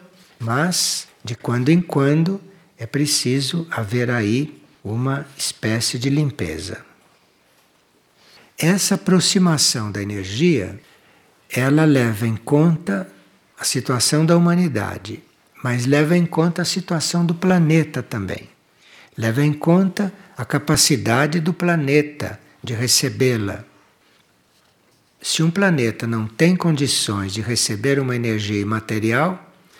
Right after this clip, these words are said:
a humanidade ali nunca vai recebê-la. Então, preciso primeiro ver as condições do planeta e depois ver as condições da humanidade, para que não se produza um desequilíbrio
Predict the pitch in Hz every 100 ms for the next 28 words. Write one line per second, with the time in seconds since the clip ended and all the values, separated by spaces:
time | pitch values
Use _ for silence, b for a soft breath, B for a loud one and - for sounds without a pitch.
0 | b - 110 120 127 113 127 147 160 151
1 | 139 170 185 175 147 131 147 - 135 104
2 | 90 92 104 _ B B B B - 165
3 | 175 - 160 139 - 131 143 170 143 143
4 | - 127 113 107 110 104 107 110 104 110
5 | 151 185 - 214 220 B B B - 107
6 | 156 151 127 139 165 135 139 143 - 143
7 | 143 - - 120 120 139 139 143 143 92
8 | 78 80 92 98 - _ _ _ _ _
9 | _ _ _ _ 110 113 147 127 131 170
10 | - 170 143 123 147 147 180 180 B -
11 | 131 139 135 165 - 165 113 101 98 95